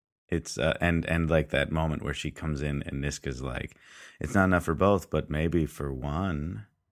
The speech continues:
"Ah, now you have to, him." <laughs> And she doesn't let him finish. "So you were gonna make me choose, right?"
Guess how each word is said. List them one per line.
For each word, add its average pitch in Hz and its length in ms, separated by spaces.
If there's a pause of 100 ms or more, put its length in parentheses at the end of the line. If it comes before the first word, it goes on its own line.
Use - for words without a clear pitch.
(600)
"Ah, 110 560
now 101 240
you 107 160
have 101 240
to, 98 200 (160)
him." 85 360 (280)
<laughs> - 140
And 113 240
she 110 120
doesn't 107 320
let 95 160
him 104 100
finish. 85 380 (300)
"So 76 220
you 71 160
were 71 60
gonna 73 100
make 69 160
me 73 60
choose, 71 300
right?" 73 160